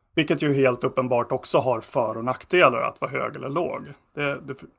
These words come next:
förstår man nästan automatiskt när man pratar om det. Att i vissa situationer, det är klart att en person som tar mer risker och har en mer positiv inställning till nya situationer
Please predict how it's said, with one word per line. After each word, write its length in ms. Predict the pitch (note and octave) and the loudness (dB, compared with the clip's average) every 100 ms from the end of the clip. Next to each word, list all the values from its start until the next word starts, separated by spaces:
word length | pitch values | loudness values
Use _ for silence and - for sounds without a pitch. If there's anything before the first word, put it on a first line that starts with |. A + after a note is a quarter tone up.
| _ _ | _ _
förstår 280 | - - B2 | -8 -2 0
man 140 | A#2+ | -2
nästan 260 | A#2 - A#2 | -4 -6 -6
automatiskt 680 | A#2+ C#3+ C#3+ D#3 - D#3+ - | -4 -2 2 2 0 -6 -12
när 60 | |
man 120 | C3 C#3+ | -12 0
pratar 380 | C3+ C3 F3+ | 2 2 0
om 240 | D#3+ - - | -2 -2 -10
det. 120 | - | -12
Att 140 | - _ _ _ _ _ _ _ | -12 _ _ _ _ _ _ _
i 40 | C#3 | 0
vissa 260 | C#3 F3 | 2 2
situationer, 540 | C#3+ D#3 D3+ C#3 C3+ C3 | 0 2 2 4 2 4
det 60 | C#3+ | 0
är 40 | |
klart 340 | - C3+ C3 | 4 4 4
att 240 | C3 - - _ _ _ _ _ _ _ - | 0 -4 -14 _ _ _ _ _ _ _ -10
en 80 | C3 | -8
person 380 | C3 - D3 C#3 | -6 -2 0 0
som 200 | C#3+ C3 | -2 -6
tar 420 | - D#3+ F#3 E3 | -2 4 6 6
mer 260 | C3 B2+ A#2+ | 2 -2 -4
risker 460 | A#2+ - - B2 | -6 -8 -6 -6
och 80 | A#2+ | -2
har 140 | B2+ | -2
en 120 | B2 B2+ | -2 -2
mer 160 | B2 | -4
positiv 560 | - E3 D#3 C#3+ C3+ B2+ | -4 -6 -6 -4 -2 0
inställning 520 | A#2+ A#2+ - B2 A#2+ | -2 -6 -4 -4 -6
till 140 | A#2 C3 | -8 -8
nya 220 | B2 A#2+ | -6 -4
situationer 840 | C3 - C3 D#3 D#3+ D3 B2+ B2+ | -6 -8 -4 -4 -2 -2 -2 -4